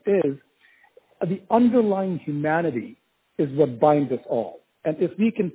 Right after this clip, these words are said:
tell those stories so that we can, we can realize through them that life is, is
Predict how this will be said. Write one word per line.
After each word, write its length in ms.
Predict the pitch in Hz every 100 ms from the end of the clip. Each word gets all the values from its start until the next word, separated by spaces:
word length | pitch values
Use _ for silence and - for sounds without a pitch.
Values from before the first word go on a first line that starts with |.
| -
tell 240 | 240 254
those 200 | 208 175 160 -
stories 460 | 147 131 107 101 - _ _ _ -
so 80 |
that 200 | 170 175
we 140 | 170 175
can, 280 | 175 165 - _
we 240 | 208 170
can 240 | 160 156 143
realize 540 | 220 226 143 123 127 - _ -
through 180 | 233 226
them 300 | 143 101 - _ _ _ _ 156
that 320 | 170 160 156 - _ _ _ _ _ 185
life 420 | 165 175 185 185 - _ _ _ _ _ -
is, 280 | 180 170 165
is 100 | -